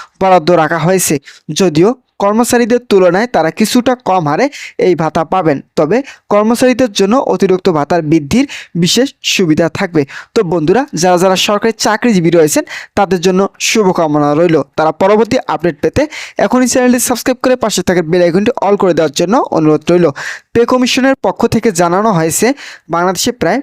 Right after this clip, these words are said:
পনেরো লক্ষ সরকারি চাকরিজীবীর জন্য এই সিদ্ধান্ত কার্যকর করা হলে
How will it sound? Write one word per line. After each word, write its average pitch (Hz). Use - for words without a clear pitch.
পনেরো 220
লক্ষ 226
সরকারি 185
চাকরিজীবীর 170
জন্য 180
এই 185
সিদ্ধান্ত 233
কার্যকর 175
করা 147
হলে 147